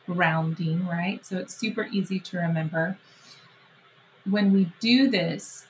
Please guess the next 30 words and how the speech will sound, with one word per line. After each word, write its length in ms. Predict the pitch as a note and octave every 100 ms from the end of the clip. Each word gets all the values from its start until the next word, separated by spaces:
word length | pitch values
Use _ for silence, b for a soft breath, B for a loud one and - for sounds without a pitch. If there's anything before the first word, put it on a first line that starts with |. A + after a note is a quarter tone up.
| _
it's 280 | G3+ G3+ -
said 680 | - - C4+ C4 G#3+ F3+ E3+
that 320 | F3+ F3 F3+
we 400 | F#3+ F#3+ F#3 F#3 - _ -
absorb 680 | E3+ D#3+ F#3+ G3 G#3 F#3+
the 180 | - E3+ -
earth's 460 | F3+ F3 - - -
energy. 640 | F#3+ E3 D#3 D#3 - - E3+ _ _ _ _ _
Now, 120 | - F3
I 100 | F3
know 160 | F3+
that 180 | F#3 F#3+
this 180 | G3+ -
sounds 300 | G3+ G#3+ A3
a 40 |
little 180 | A#3+ C#4
woo-woo, 440 | B3 F3+ E3+ E3+ F3+
but 180 | -
stick 240 | - F3+ -
with 160 | E3
me, 160 | - E3
right? 260 | E3 F3+ - b b
So 180 | - G#3+
we 260 | G3 G#3 G3
absorb 880 | F#3+ E3+ E3 G3+ B3+ C#4 G#3 F#3 E3+
the 200 | F#3+ F#3 -
electrons 1200 | F#3 F3+ A3+ C#4+ - - F3 E3 D#3+ D#3+ E3+ - -
from 420 | - - A3 B3+
the 140 | G#3 -
earth 360 | G3+ F3+ F3